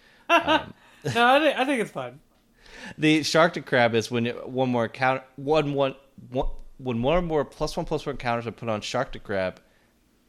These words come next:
Speaker 1: tap a creature opponent controls, and it's, it, uh, keeps it tapped for the following turn.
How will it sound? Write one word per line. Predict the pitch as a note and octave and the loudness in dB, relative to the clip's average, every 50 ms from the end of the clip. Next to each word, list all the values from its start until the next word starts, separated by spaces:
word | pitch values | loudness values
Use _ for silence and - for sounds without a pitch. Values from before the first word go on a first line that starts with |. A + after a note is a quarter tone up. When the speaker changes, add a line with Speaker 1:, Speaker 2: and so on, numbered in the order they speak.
| _ _ - | _ _ -12
Speaker 1:
tap | - - B2 A#2 B2 - | -4 0 0 2 2 2
a | B2+ A2+ G#2+ G#2+ | 0 0 0 -2
creature | G#2 - - C#3+ C#3+ C3+ - - C#3+ C3 B2 A2+ | -4 -6 -8 -8 -6 -6 -6 -4 -4 -2 -2 -2
opponent | - - A#2+ A2+ G#2+ G#2 - - | -4 -4 -6 -6 -6 -8 -12 -12
controls, | - A2 A2 - A#2+ A2+ A2+ A2+ G#2 A2+ | -12 -12 -8 -6 -4 -2 -2 -2 -2 -2
and | G#2 G#2 G#2 G2+ | -4 -4 -4 -6
it's, | G2 G#2 G#2+ - - | -6 -6 -6 -8 -10
it, | - - G2 G2+ F#2+ | -12 -8 -6 -4 -2
uh, | F#2 F2+ F2 F2 | -2 -2 -4 -4
keeps | - - A2+ - - | -6 -8 -8 -8 -8
it | F2 | -10
tapped | - - F#2 E2 E2 - - | -10 -8 -6 -6 -8 -10 -14
for | - - - G#2+ | -20 -18 -14 -14
the | F#2 F2 | -14 -14
following | - - D#2+ D#2+ E2+ F#2+ F#2 | -12 -12 -12 -10 -12 -14 -16
turn. | - - - - - - | -16 -16 -16 -16 -18 -20